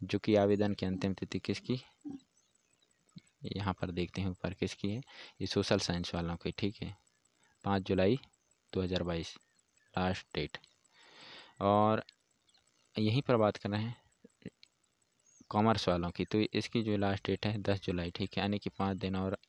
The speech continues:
चले गए, ऐसा है। तो यहाँ पर कॉमर्स वाले जो हैं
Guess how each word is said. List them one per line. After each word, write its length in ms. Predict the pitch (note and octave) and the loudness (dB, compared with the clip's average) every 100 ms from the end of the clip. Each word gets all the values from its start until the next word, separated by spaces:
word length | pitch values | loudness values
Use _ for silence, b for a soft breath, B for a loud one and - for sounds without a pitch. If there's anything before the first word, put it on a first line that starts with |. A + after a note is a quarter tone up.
| - | -10
चले 280 | - F#2+ G2 | -2 2 2
गए, 220 | F2+ F2+ D3 _ b b | 0 -4 -6 _ b b
ऐसा 240 | F#2+ - F2 | -4 -2 -2
है। 120 | F#2+ _ _ _ - B B B B B B B B B _ - | -4 _ _ _ -20 B B B B B B B B B _ 4
तो 80 | A2+ | 6
यहाँ 220 | A2 G#2+ | 6 4
पर 100 | A2 G#2 | 2 2
कॉमर्स 440 | G#2 G#2 G2+ - | 2 2 0 2
वाले 260 | G2 G2+ G2+ | 4 4 4
जो 120 | G2+ | 2
हैं 220 | A2+ D3+ | 0 0